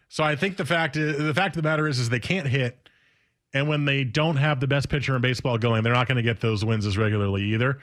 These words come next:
But it is pretty surprising to me that this team, which when you look at the lineup, is, is pretty loaded. You know, you brought in Javi Baez, you got Pete Alonso, you know, you got Jeff McNeil, although he's been a little bit underwhelming this year.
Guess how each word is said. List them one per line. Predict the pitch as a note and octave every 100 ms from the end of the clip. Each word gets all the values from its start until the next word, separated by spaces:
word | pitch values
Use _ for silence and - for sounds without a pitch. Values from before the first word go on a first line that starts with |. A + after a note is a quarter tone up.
| - - _ _ -
But | D#3 C#3 C3+ _ _ -
it | F#3
is | C#4
pretty | - D4 C#4+
surprising | - A3+ G#3 A3+ F#3
to | D3
me | C3+
that | B2+ A#2+
this | C#3 C3
team, | F#3 F#3+
which | E3 D#3 -
when | D#3+ E3+
you | F#3
look | C4+
at | -
the | D3+
lineup, | C3 F#3 D3 G#2+ - _ _ _ _ _ _ _ _ _ _
is, | D#3+ D#3 C#3+ G#2+ -
is | D#3+ C#3+
pretty | - G3+ G3
loaded. | B2+ D#3 G#2+ F2+ G#2 - _ _ _ _ _ _ _ _ _ _ -
You | C#3+
know, |
you | C3+
brought | B2+ D#3
in | D#3
Javi | D3 D3+ C#3
Baez, | C3 B2 B2+ C#3
you | B2
got | B2 B2 - - - _ -
Pete | D3
Alonso, | D3+ B2+ C3+ A#2+ C3 C3+
you | D3
know, | C3+
you | C3
got | B2+ C3+ C3 - _ - - C#3+
Jeff | C#3+ E3
McNeil, | - D#3+ D#3+ D#3+
although | D#3 D3
he's | C3+ C#3+
been | C3
a | C3+
little | C3 C3+
bit | B2 B2
underwhelming | B2+ A#2+ B2 A#2+ A#2
this | A#2+ -
year. | A#2+ A2+